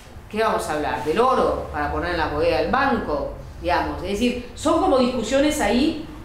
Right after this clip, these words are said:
diferentes en ese sentido. Pero en todo caso, la cepal tiene muy en claro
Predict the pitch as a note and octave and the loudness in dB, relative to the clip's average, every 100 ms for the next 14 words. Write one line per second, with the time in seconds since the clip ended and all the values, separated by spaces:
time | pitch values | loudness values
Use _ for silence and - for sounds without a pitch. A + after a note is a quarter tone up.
0 | - G#3 G#3 A3+ B3 G3 F#3 E3 D#3 D#3+ | -6 -4 0 4 4 4 0 -4 -4 -4
1 | - E3+ D#3+ D#3 D#3+ A3 B3 A4+ A#4 A4 | -4 -6 -4 -2 0 2 2 4 2 2
2 | E4+ - D4 A3+ G#3+ C4 - B3+ A#3+ - | 0 2 0 0 0 -2 2 2 2 -2
3 | - - - F4 G#4 E4+ C#4+ D4 C#4+ C4 | -8 -12 -4 2 4 6 6 4 4 0
4 | B3 F3+ E3 A3 | 2 4 4 2